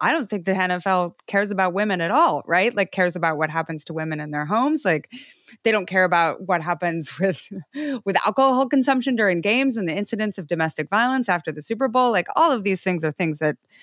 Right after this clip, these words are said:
are secondary or not even thought of at all. But you can deflect from that, and you can deflect from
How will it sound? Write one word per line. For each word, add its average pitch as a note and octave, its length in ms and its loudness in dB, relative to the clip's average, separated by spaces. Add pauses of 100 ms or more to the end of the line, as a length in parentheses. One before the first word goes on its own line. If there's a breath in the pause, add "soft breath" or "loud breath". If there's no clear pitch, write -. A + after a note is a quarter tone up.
(240 loud breath)
are E3+ 120 2
secondary E3 560 2
or D#3 60 4
not F3 200 2
even D3+ 240 -4
thought D3+ 220 -2
of D3 80 -2
at E3 100 4
all. D#3+ 420 2 (600 soft breath)
But G#3 280 4 (300)
you G#3+ 160 0
can F#3 180 0
deflect F4 440 0
from D3+ 180 -4
that, G2 340 -4
and G3+ 120 0
you G#3 60 -2
can A3 120 2
deflect A#3+ 540 -2
from D#3+ 260 0